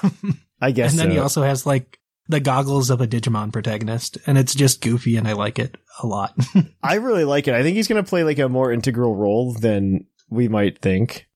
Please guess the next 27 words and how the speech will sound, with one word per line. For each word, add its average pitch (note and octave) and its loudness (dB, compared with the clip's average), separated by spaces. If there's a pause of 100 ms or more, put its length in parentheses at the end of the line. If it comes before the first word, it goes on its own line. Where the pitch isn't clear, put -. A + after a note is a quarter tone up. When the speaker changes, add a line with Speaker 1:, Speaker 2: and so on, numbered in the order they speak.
(300)
Speaker 1:
I, A#2 0
I A2 2
think C3 -2
that B2+ 2
he B2 2
may, A2 2
like, G#2 0 (280)
play A2+ 0
a G2+ 0
huge G#2+ -2
role. G#2+ 0
Like, B2+ 0
s-, - -4
uh, A#2 2 (140)
someone B3 0
in G3+ 2
the C#3 2
Discord D3+ 0
today E3+ 0 (420)
mentioned C3+ 0
that A2+ 2 (320)
it B2 0
would B2+ 2
be B2+ 2
really B2+ 2
cool A#2+ 0
if, A2 0